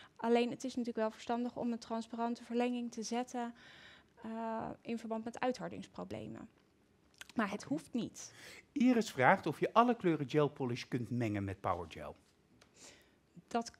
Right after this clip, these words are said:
Speaker 1: kan. Eh, afhankelijk van de pigmentatie zou dat kunnen. Waar je wel rekening mee moet houden is dat de, eh,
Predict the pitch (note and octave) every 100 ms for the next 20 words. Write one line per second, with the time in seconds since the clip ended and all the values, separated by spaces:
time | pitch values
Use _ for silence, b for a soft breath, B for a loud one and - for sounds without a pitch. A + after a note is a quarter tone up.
0 | _ - D3+ A#3+ A#4+ C5+ C5+ _ - A3+
1 | A3+ A3+ A3 - B3 A#3 C#4 F4 - C#4
2 | B3+ - B3 A3+ A3 A3 G#3 G#3 A3+ -
3 | G3 - C#4 - D#4 C#4 G#3+ C#4+ C4 G#3
4 | - - F3 G#3+ F4 - b b b -
5 | G#3+ A3+ A3 A#3 B3 B3+ C4 B3+ B3 A#3+
6 | A#3+ A#3 A3+ A#3 A#3 A3+ A3 - G#3+ G#3+
7 | G#3+ - - F#3+ G#3 G#3 G3+ F#3+ - -